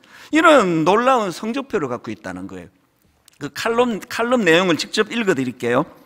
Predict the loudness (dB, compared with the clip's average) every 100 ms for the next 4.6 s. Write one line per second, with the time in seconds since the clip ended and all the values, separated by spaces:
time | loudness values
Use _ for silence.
0 | _ _ _ _ -6 0 2 2 4 6
1 | 6 4 -4 -20 _ _ _ _ _ _
2 | -10 -2 2 6 6 6 6 4 2 2
3 | 6 8 8 6 4 4 2 2 0 0
4 | 0 0 -2 -2 2 0